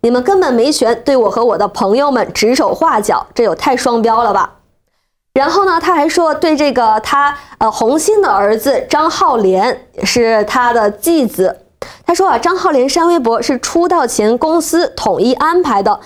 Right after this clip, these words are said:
你们别为黑了我，连小孩子都利用。那怎么就这么巧合呢？在你出事儿了之后，就单单把你的微博删除了，别的都没删吗？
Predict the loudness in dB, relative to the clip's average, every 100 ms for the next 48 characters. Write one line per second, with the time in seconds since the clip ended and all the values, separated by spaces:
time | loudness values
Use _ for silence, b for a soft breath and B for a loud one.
0 | B B 0 0 2 2 2 0 0 0
1 | 2 2 0 0 0 0 0 -2 0 -2
2 | 0 0 0 2 0 0 -4 _ _ _
3 | _ _ _ -4 -2 0 2 2 0 0
4 | 0 0 0 0 0 0 0 0 0 0
5 | 0 2 0 0 -2 0 0 0 0 0
6 | 0 0 0 2 2 0 0 2 2 0
7 | 0 0 2 0 0 2 2 2 2 0
8 | 2 0 0 0